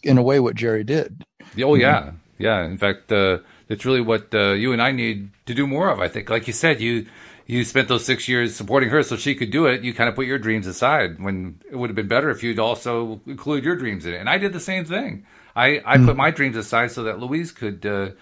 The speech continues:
Speaker 2: quit her career as a psychotherapist way back when in the early days of our relationship. And I was the
Speaker 1: Mm-hmm.
Speaker 2: one who was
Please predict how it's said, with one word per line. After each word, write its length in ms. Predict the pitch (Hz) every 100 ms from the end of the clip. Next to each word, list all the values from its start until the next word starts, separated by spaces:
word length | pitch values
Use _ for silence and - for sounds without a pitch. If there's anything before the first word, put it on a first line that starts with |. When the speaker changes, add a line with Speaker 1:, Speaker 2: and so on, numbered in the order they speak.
| _ _
Speaker 2:
quit 160 | - 135
her 100 | 123
career 220 | - 131
as 100 | 117
a 20 | 110
psychotherapist 760 | 123 - - 156 160 90 -
way 120 | 90
back 260 | 85 87 -
when 180 | 82 78
in 160 | 80
the 80 | 87
early 200 | 92 95
days 240 | 90 90
of 80 | 85
our 120 | 85
relationship. 680 | 85 82 85 - - - - _ _ - - -
And 180 | 95 113
I 80 | 113
was 140 | 113
the 60 | 123
Speaker 1:
Mm-hmm. 60 | 110
Speaker 2:
one 200 | 107 101
who 80 |
was 200 | 107 95